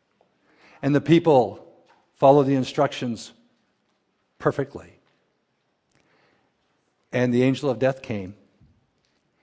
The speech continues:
went through the entire nation of Egypt. And the firstborn,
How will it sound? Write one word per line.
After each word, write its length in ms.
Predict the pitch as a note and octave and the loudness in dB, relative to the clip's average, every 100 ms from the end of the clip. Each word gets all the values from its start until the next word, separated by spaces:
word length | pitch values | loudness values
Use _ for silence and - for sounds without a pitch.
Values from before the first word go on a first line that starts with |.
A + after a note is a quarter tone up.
| _ _ _ | _ _ _
went 160 | B2+ B2+ | -6 -6
through 160 | - B2 | -2 0
the 100 | A#2+ | 0
entire 420 | A#2+ - C#3+ D3+ | -2 -4 -4 -4
nation 720 | C3 B2+ D3 - D#3+ D#3 D3+ | -2 -2 -2 -6 -12 -12 -14
of 140 | C3+ | -10
Egypt. 420 | C3 G#2 F#2 - - - _ _ _ _ _ _ _ _ _ _ _ _ _ - | -10 -10 -14 -20 -20 -20 _ _ _ _ _ _ _ _ _ _ _ _ _ -8
And 140 | C3 | -6
the 60 | A#2+ | -6
firstborn, 800 | - D#3 C#3 C3 C3 A#2+ G2 | -4 -6 -6 -4 -2 -2 -6